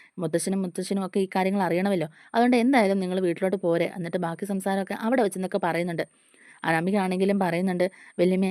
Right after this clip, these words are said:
ക്ഷമിക്ക് വല്യമ്മേ, ഈ ഒരു തവണയും കൂടെ ക്ഷമിക്ക്, ഇനി അച്ഛനും അമ്മയ്ക്കും ഒരു തെറ്റ് പറ്റി പോയതാ, ഏഹ്, ക്ഷമിക്ക് വല്യമ്മേ," എന്നൊക്കെ പറഞ്ഞിട്ട് ഇങ്ങനെ കാല് പിടിക്കുകയാണ്. ദേവയാനി ആണെങ്കിലും നല്ല ദേഷ്യം വന്നിട്ട് ദേവയാനി പറയുന്നുണ്ട്, ഇനി ഇങ്ങനെ ഒരു കാര്യത്തിന് ക്ഷമിക്കുന്നതിൽ അർത്ഥമില്ല. എന്തായാലും ഈ കാര്യം എല്ലാവരെയും എത്രയും പെട്ടെന്ന് അറിയിക്കണം.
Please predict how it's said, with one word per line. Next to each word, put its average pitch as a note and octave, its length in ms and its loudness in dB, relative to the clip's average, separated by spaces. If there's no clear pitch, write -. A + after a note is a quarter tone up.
ക്ഷമിക്ക് F#3+ 400 -4
വല്യമ്മേ, F#3+ 340 2
ഈ C#4+ 160 0
ഒരു A3+ 140 4
തവണയും F#3+ 320 0
കൂടെ G3 140 2
ക്ഷമിക്ക്, F3+ 440 -2
ഇനി F#3+ 220 0
അച്ഛനും F3 360 -6
അമ്മയ്ക്കും F3+ 280 -2
ഒരു F#3+ 100 0
തെറ്റ് F#3+ 240 0
പറ്റി G#3+ 180 0
പോയതാ, F#3 400 -2
ഏഹ്, F3+ 280 2
ക്ഷമിക്ക് F3 360 0
വല്യമ്മേ," F#3+ 260 4
എന്നൊക്കെ G3 220 0
പറഞ്ഞിട്ട് G3+ 320 4
ഇങ്ങനെ G#3+ 200 0
കാല് F#3+ 340 4
പിടിക്കുകയാണ്. G#3 540 6
ദേവയാനി F3 400 12
ആണെങ്കിലും G#3 360 8
നല്ല B3 180 8
ദേഷ്യം G3+ 280 6
വന്നിട്ട് G#3 180 4
ദേവയാനി F3+ 320 4
പറയുന്നുണ്ട്, G3 400 4
ഇനി C#4+ 180 8
ഇങ്ങനെ G#3+ 260 6
ഒരു G3+ 100 4
കാര്യത്തിന് G3 360 2
ക്ഷമിക്കുന്നതിൽ F#3+ 480 2
അർത്ഥമില്ല. F3 440 2
എന്തായാലും G3 400 4
ഈ F3+ 40 -2
കാര്യം F#3+ 320 4
എല്ലാവരെയും F#3+ 420 4
എത്രയും G3+ 240 2
പെട്ടെന്ന് F3+ 260 2
അറിയിക്കണം. E3+ 440 -2